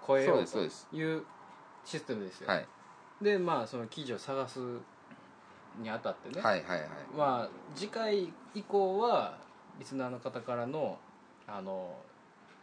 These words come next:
Speaker 1: なんや、
Speaker 2: 悩み、
Speaker 1: メールとかね、
Speaker 2: 質問ね。
Speaker 1: 悩みとか、
Speaker 2: うんうん。
Speaker 1: もちろん普通に悩み相談を、
Speaker 2: うんうん。
Speaker 1: あ、送ってきてもらっても、それに答えても
Speaker 2: そうですね。
Speaker 1: いいですよ。
Speaker 2: まあ、形はまあ、おいおい探していきましょう。
Speaker 1: うん。
Speaker 2: <laughs> なんせふわっと始まってますから。
Speaker 1: とりあえずね、放棄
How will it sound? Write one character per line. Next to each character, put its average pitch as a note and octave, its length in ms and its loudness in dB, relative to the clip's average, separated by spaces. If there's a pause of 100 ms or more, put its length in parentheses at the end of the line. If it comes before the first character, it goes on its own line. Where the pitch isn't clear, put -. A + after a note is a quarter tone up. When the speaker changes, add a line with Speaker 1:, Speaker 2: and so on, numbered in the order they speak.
Speaker 1:
な A2 100 -10
ん G2+ 40 -6
や、 F#2 60 -8
Speaker 2:
悩 F#2+ 40 -4
み、 F#2+ 60 2
Speaker 1:
メ F#2 60 2 (140)
ー A#2 40 -4
ル G#2+ 60 -6
と G#2+ 120 -8
か A#2 140 -8
ね、 E3 80 0
Speaker 2:
質 - 60 -4 (100)
問 A2+ 100 -2
ね。 A2+ 60 0
Speaker 1:
悩 G#2+ 120 -2
み F3+ 180 -6
と - 120 -20
か、 - 60 -6
Speaker 2:
う - 20 -2
ん F#2 40 -2
う - 0 -
ん。 F3+ 40 0 (440)
Speaker 1:
も F#3+ 80 0
ち F#3+ 100 0
ろ G3+ 80 4
ん F#3+ 60 4
普 F#3+ 80 -10
通 F3 240 -4
に F3 180 -2
悩 E3 220 0
み E3 100 -4
相 D3+ 220 0
談 G#2 240 -2
を、 G#2 340 0
Speaker 2:
う G2 60 -6
ん - 20 -4
う F2 40 -2
ん。 D2+ 100 -8 (160)
Speaker 1:
あ、 G#2 80 -6
送 A2 240 -6
っ - 20 -10
て - 140 -8
き - 80 -12
て A#2 120 -10 (240)
も A2+ 140 -6
ら A2 60 -2
っ - 40 -4
て - 140 -14
も、 D#3 300 0 (360)
そ - 160 -4
れ F3+ 80 4
に G#3 140 2
答 A2 260 -4
え G2 60 -4
て - 160 -14
も F#2 100 -12
Speaker 2:
そ A2 180 0
う - 20 2
で - 80 -2
す - 80 -14
ね。 B2+ 100 -6
Speaker 1:
い G#3+ 40 -6
い - 20 -6
で G3 100 -6
す - 120 -16
よ。 - 100 -16
Speaker 2:
ま G3+ 80 4
あ、 F#3 40 2
形 F#3+ 400 -2
は G3+ 140 2
ま G3+ 120 0
あ、 - 40 2
お C#3+ 140 2
い G3+ 120 -2
お G#2+ 100 -4
い A2 80 -6
探 B2 260 -4
し B2 80 -12
て C3+ 80 -6
い - 20 -6
き B2 80 -14
ま A#2+ 100 -8
し - 80 -14
ょ A#2+ 40 -12 (120)
う。 - 20 -14
Speaker 1:
う - 40 -4
ん。 A2+ 260 -6 (140)
Speaker 2:
<laughs> - 80 -2 (140)
な E3 100 8
ん F3 60 6
せ - 100 -2
ふ - 120 -8
わ E3 100 6
っ - 40 -6
と - 100 -10
始 G#2 160 -4
ま B2 100 8
っ - 40 2
て - 80 -8
ま F#2 120 0
す - 40 -4
か D#3 60 2
ら。 E3+ 60 4
Speaker 1:
と E3 40 2
り C3 40 -2
あ - 20 -6
え - 20 -6
ず G#2 60 -8
ね、 G#2 100 -8 (120)
放 G#3 160 6
棄 F#3 200 4